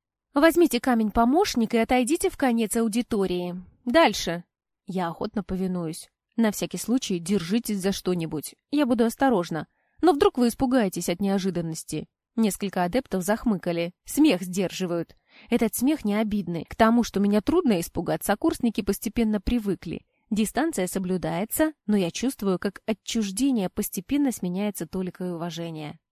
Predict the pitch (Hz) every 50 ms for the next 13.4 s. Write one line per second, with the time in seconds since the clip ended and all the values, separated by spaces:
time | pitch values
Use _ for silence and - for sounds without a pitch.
0 | _ - 254 226 247 - 220 214 - - 240 330 - - 226 - 196 190 - 190
1 | 190 190 190 202 214 214 - - 202 196 196 185 180 - - - - 202 208 202
2 | 185 160 - - _ _ _ _ - 226 220 196 185 165 196 226 - - 196 180
3 | 180 156 202 220 233 214 190 180 - - 202 196 - 269 277 240 220 185 185 214
4 | 208 - - 226 214 - - 226 208 202 - - 208 214 - 269 254 - - 247
5 | 180 - - - 170 160 160 185 _ _ _ - 208 202 185 165 156 160 190 165
6 | 180 254 - - - 202 196 185 185 170 175 170 - 180 170 208 - - - -
7 | - 339 349 - - 277 254 233 226 214 226 226 220 214 220 220 - _ - 202
8 | 214 196 185 - - 190 180 - 180 180 170 170 185 185 190 208 254 254 233 214
9 | 185 190 214 220 - - 302 262 262 214 180 170 - 175 180 175 - - - 175
10 | 170 165 - - _ - - - - 208 - 254 269 247 214 190 202 - - -
11 | 359 - - 240 214 185 180 214 220 - - 254 277 294 262 214 214 226 320 403
12 | - - 254 233 - - 269 339 370 - 320 302 - 285 294 302 277 - - 277
13 | 247 214 196 - - 185 175